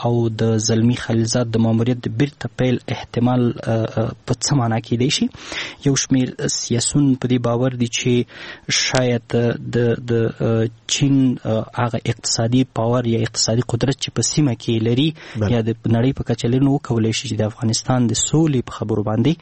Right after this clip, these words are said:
Speaker 1: څه تاثیرات پرېښودلی وشي.
Speaker 2: ډېره زیاته مننه، خاطر پردیس. قدرمن اوریدونکو، د ازادۍ راډیو د خبریال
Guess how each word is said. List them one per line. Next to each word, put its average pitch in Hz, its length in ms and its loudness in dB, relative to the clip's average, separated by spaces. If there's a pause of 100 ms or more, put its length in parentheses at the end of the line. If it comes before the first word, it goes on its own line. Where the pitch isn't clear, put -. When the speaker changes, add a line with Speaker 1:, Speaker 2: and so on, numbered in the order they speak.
(340)
Speaker 1:
څه 131 100 0
تاثیرات 110 440 -2
پرېښودلی 104 540 -2
وشي. 104 280 0 (280)
Speaker 2:
ډېره 117 200 2
زیاته 101 460 2
مننه، 127 440 2
خاطر 120 400 0
پردیس. 110 480 0 (180)
قدرمن 95 360 2
اوریدونکو، 95 640 2 (500)
د 107 40 0
ازادۍ 95 320 2
راډیو 92 280 2
د 87 140 0
خبریال 98 600 0